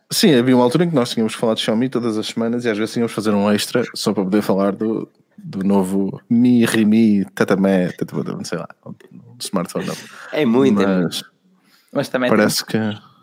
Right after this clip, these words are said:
Speaker 3: uns Redmis qualquer coisa, qualquer coisa.
Speaker 2: Não, mas é assim, eles não abrandaram propriamente o ritmo, eles dividiram a submarca.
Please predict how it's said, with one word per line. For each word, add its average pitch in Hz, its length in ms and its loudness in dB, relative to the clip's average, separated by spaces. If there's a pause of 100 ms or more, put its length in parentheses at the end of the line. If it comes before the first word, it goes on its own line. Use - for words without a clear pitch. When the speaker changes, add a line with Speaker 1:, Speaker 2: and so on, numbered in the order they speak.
(280)
Speaker 3:
uns 117 200 -2
Redmis - 880 -6 (100)
qualquer 113 300 -6
coisa, 117 280 -6
qualquer 113 300 -6
coisa. 113 220 -2
Speaker 2:
Não, 110 60 0
mas 123 160 0
é 143 60 2
assim, 110 280 -2
eles 131 280 -2
não 165 120 0
abrandaram 131 680 -2
propriamente 110 500 -4
o - 40 -10
ritmo, 71 340 -12
eles 87 200 -8
dividiram 101 500 -2
a 92 60 -4
submarca. 76 720 -10